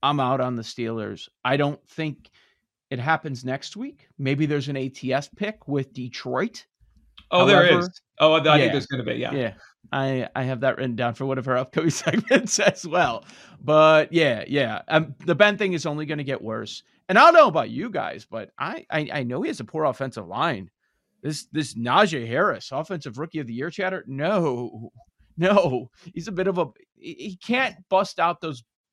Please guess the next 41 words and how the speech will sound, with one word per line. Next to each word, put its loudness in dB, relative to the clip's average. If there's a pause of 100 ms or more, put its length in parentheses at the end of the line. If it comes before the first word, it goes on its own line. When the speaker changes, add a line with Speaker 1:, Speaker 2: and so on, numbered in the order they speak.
Speaker 1:
big -10
runs, -10
and -4
you're -2
not 0
gonna -6
do -8
that -2
with -12
that -4
offense. -6
I 0
wasn't -4
impressed -6
with -18
anything -8
I -18
saw. -14
It -12
w-, -10 (260)
Ben 0
had -2
two -6
hundred -6
and -12
five 0
yards. -2
Like, -18 (340)
you 0
got 4
it -4
done 2
with -6
Freiermuth 0
in -8
the -4
red -4
zone. -6
Good -4
job. 2 (380)
Uh, 0